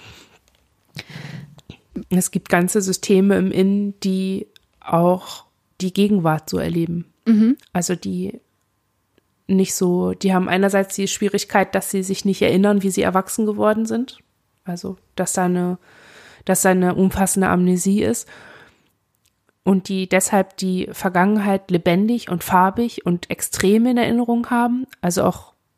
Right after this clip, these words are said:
Speaker 1: ja, so als wären sie da sehr lebendig gewesen und wäre d-, deshalb alles gut gewesen.
Speaker 2: Mhm.
Speaker 1: Und können dem heute, ähm, nur mit so einem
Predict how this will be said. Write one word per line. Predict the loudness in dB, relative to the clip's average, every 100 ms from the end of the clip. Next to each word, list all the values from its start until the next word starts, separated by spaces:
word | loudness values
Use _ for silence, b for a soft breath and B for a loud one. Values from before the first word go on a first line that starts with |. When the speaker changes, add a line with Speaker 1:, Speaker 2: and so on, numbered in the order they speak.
| -4
Speaker 1:
ja, | -2 -2 -6 _ -20 _ _
so | -6 0
als | 2 0 -2 -8 0
wären | 2 2
sie | 2 2
da | 2
sehr | 2 2
lebendig | 2 2 0 -2
gewesen | -4 -2 -2 -2
und | -2 -4 _
wäre | 0 0 -2 -4
d-, | -2
deshalb | 0 0 0 0 2
alles | 2 2 -2
gut | -6 -6
gewesen. | -4 -2 -2 -4 -6 -2
Speaker 2:
Mhm. | 0 2 0 -6 B B B _
Speaker 1:
Und | 2 2 2 -2 -10 -12 _ _ _ _ _ -16
können | 0 2 2 2
dem | 2 2 2
heute, | 2 0 -4 -6 -6 -10 _ _ _ _ _ _ _ _ _ -4
ähm, | -2 -2 -4 -8 -14 _
nur | -2 0
mit | 0
so | 0
einem | 0 0 -4